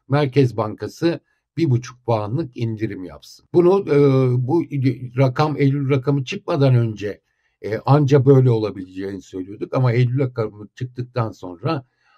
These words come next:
artık bunun da imkanı kalmamış gibi gözüküyor.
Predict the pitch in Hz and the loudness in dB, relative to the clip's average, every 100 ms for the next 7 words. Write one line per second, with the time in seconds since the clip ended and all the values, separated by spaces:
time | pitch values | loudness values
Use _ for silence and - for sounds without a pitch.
0 | _ 107 107 123 - 131 139 110 113 110 | _ -6 -6 -8 -2 2 4 2 -2 -6
1 | - 107 107 127 123 131 104 80 - - | -6 -6 -4 -4 0 2 0 -6 -14 -20
2 | - 170 135 123 110 - 113 120 | -14 -2 2 2 0 -4 -2 0